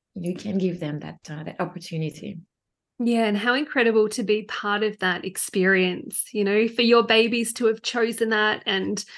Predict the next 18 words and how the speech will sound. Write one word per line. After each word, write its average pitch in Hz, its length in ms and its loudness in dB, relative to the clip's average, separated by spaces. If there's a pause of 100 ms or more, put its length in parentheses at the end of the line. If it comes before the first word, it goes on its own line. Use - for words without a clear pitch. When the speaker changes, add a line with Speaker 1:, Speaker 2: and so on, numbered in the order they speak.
(440)
Speaker 2:
for 262 80 2
you, 233 560 4
all 247 160 2
three 233 400 4
of 226 80 -4
you 220 160 6
and 208 100 2
your 208 100 2
husband, 214 520 -2
to 233 100 -4
have 220 260 -2
had 208 320 -2
that 233 220 0
impact 247 500 0
on 214 120 2
the 208 60 2
medical 214 380 -2
staff 269 460 -2